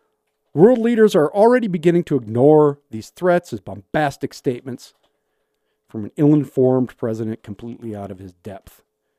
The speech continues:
and with no introspection to realize what's happening. This is not the America I understood us to be.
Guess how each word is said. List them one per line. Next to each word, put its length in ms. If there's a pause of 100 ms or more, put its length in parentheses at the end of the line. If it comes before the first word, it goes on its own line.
(560)
and 160
with 140
no 360
introspection 720
to 100
realize 420
what's 180
happening. 380 (2500)
This 160
is 80
not 240
the 80
America 560 (440)
I 180
understood 420
us 120
to 80
be. 300